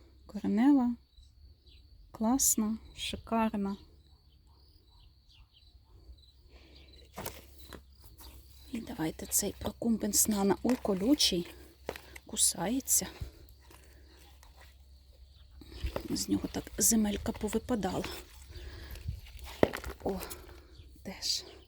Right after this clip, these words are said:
А тут просто земля випала. Теж гарна коренева. Все супер,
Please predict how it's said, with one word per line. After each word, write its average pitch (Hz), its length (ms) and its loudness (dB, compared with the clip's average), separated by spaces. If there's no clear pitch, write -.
А 226 120 -2
тут - 240 0
просто 214 340 0
земля 196 380 10
випала. 190 520 4
Теж 254 420 -2
гарна 208 340 -2
коренева. 185 540 -2
Все - 300 0
супер, - 600 4